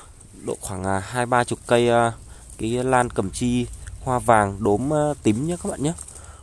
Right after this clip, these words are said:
Hoa vàng đốm tím. Đó, mỗi một cây như vậy thì, à, em, à, chia sẻ giá cho các bạn là mười lăm nghìn một cây nhé các bạn nhé. Mười lăm nghìn, mười lăm nghìn một cây, à, cây, cây cẩm chi, à, hoa vàng đốm tím này nhá.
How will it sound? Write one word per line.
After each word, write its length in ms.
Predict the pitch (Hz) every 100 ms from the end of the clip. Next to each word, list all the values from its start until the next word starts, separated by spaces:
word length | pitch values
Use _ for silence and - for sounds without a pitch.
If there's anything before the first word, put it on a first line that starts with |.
| -
Hoa 120 | 127
vàng 220 | 117 107
đốm 140 | 104 110
tím. 280 | - 110 - - - - - - - - - - - -
Đó, 220 | 107 113 - -
mỗi 200 | 117 135
một 200 | 156 -
cây 180 | 147 143
như 120 | 143
vậy 200 | 139 - - -
thì, 160 | 110
à, 280 | 107 104 107 - - - - - - -
em, 220 | 127 131
à, 140 | 131
chia 160 | 127 139
sẻ 220 | 131 98
giá 240 | 101 107
cho 140 | 135 131
các 140 | -
bạn 240 | 160 90 117
là 160 | 110
mười 220 | 107 110
lăm 200 | 110 123
nghìn 120 | 127 107
một 160 | 98
cây 180 | 135 131
nhé 100 | 135
các 60 | 156
bạn 140 | -
nhé. 140 | 135 165 - - - -
Mười 160 | 117 117
lăm 240 | 127 127
nghìn, 400 | 113 107 107 107 - -
mười 220 | 110 107
lăm 240 | 127 135
nghìn 200 | 123 104 92 - - - 117
một 240 | 107 104 - -
cây, 300 | 127 127 127
à, 140 | 127 123 - - - - - - - - - - - - - -
cây, 120 | 127
cây 180 | 127 120
cẩm 180 | 113 95
chi, 300 | - 120 120
à, 120 | 117
hoa 280 | 117 123 120
vàng 260 | 117 101
đốm 160 | 101 110
tím 240 | 110 104
này 100 | 131
nhá. 120 | 110